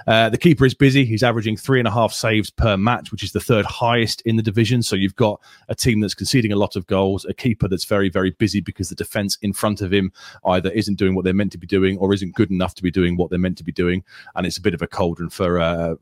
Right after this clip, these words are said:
for, for a disaster, isn't it, so far? Last five at home is three straight defeats. Leeds, Plymouth and Southampton.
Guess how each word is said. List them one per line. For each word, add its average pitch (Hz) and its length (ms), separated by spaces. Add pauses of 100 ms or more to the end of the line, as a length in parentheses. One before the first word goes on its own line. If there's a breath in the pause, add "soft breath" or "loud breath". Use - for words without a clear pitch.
for, 85 240
for 87 140
a - 20
disaster, 85 400
isn't 87 140
it, 80 60
so 85 180
far? 85 320
Last 120 320
five 120 220
at 92 80
home 120 340
is 98 160
three 110 280
straight 98 360
defeats. - 540 (260 soft breath)
Leeds, 98 280
Plymouth 95 420
and 85 100
Southampton. 117 680